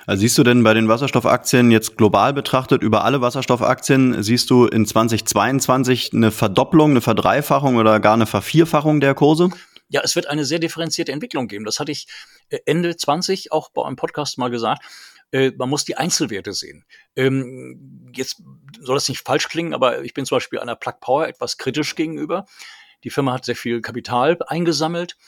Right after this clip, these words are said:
Speaker 2: ähm, und ist aber jetzt in so vielen Projekten drin, die absehbar eigentlich in den nächsten Jahren erstmal Geld kosten, bevor man selbst Wasserstoff produziert,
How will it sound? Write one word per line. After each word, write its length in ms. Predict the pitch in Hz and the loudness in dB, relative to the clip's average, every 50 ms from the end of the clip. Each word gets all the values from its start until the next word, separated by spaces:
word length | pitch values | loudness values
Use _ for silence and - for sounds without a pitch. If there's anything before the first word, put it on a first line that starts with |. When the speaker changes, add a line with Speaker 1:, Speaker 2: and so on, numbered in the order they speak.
| _ - _ _ _ _ _ _ _ - | _ -20 _ _ _ _ _ _ _ -2
Speaker 2:
ähm, 540 | 139 135 139 135 139 139 139 139 127 - _ _ - | 0 2 2 2 0 0 -2 -4 -6 -10 _ _ -4
und 240 | 131 131 139 131 - - | -2 -2 -2 -4 -8 -8
ist 140 | 143 - 143 | -6 -4 -2
aber 120 | 127 139 | -2 -2
jetzt 200 | 139 151 - - | -2 -4 -6 -6
in 100 | - 143 | -6 -4
so 140 | 123 180 196 | -4 -4 -2
vielen 240 | - - 208 190 - | -2 -4 -4 -4 -4
Projekten 500 | - 156 151 175 - _ _ - 120 - | -4 -6 -6 -6 -8 _ _ -16 -14 -12
drin, 340 | - 110 131 165 214 233 | -10 -10 -8 -8 -8 -8
die 200 | 156 143 127 - | -8 -10 -10 -8
absehbar 520 | 147 151 - - 175 170 151 165 151 - - | -8 -6 -4 -4 -4 -2 -2 -4 -6 -6 -6
eigentlich 180 | 147 147 127 | -8 -6 -6
in 60 | 160 139 | -4 -4
den 100 | 127 131 | -4 -4
nächsten 240 | 135 - - 160 | -4 -4 -4 -4
Jahren 180 | 143 143 156 156 | -4 -4 -4 -4
erstmal 340 | - 120 - - 147 147 147 | -6 -8 -8 -6 -8 -6 -4
Geld 240 | 139 156 185 - - | -4 -4 -4 -4 -6
kosten, 400 | - - 117 - - - 147 139 | -6 -4 -4 -4 -6 -8 -12 -14
bevor 220 | 127 - - 135 | -10 -8 -6 -6
man 160 | 135 135 127 | -4 -4 -4
selbst 260 | 120 123 123 - - | -6 -6 -8 -6 -6
Wasserstoff 480 | - 131 - - 127 - - 131 - - | -6 -6 -4 -6 -8 -8 -10 -12 -12 -14
produziert, 640 | _ - 143 127 127 - - - 139 143 156 - | _ -10 -10 -8 -8 -8 -8 -6 -4 -4 -4 -6